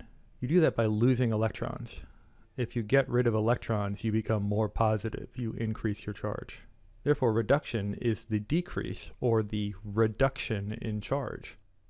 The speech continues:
You're lowering your oxidation state. You do that by gaining electrons. So the process of oxidation and reduction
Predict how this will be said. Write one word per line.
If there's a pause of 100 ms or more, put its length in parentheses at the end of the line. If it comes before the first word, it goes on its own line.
(200)
You're
lowering
your
oxidation
state. (540)
You
do
that
by
gaining
electrons. (200)
So
the
process
of
oxidation
and
reduction